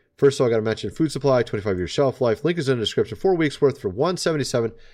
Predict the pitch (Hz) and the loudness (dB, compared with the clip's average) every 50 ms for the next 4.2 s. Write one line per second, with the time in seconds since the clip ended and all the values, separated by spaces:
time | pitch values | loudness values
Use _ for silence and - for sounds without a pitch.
0 | - - _ _ _ - 214 269 240 - 262 254 254 247 240 208 220 220 208 190 | -20 -20 _ _ _ 2 2 2 4 0 0 2 4 4 4 4 2 2 4 4
1 | 208 208 202 190 180 - - 175 165 165 151 143 127 104 127 135 139 135 - 147 | 6 6 4 2 0 -2 -2 0 0 0 0 -2 -2 0 2 2 2 2 0 -4
2 | 131 - 135 - - 131 123 117 - - - _ _ _ _ _ _ _ _ - | -4 -6 -6 0 2 2 2 2 0 -6 -14 _ _ _ _ _ _ _ _ -18
3 | 110 101 160 214 247 226 - 262 254 226 - - 190 170 165 160 - 156 151 151 | 0 4 6 6 6 4 0 0 0 0 0 2 0 0 0 0 0 0 0 0
4 | 147 143 143 | 0 0 -4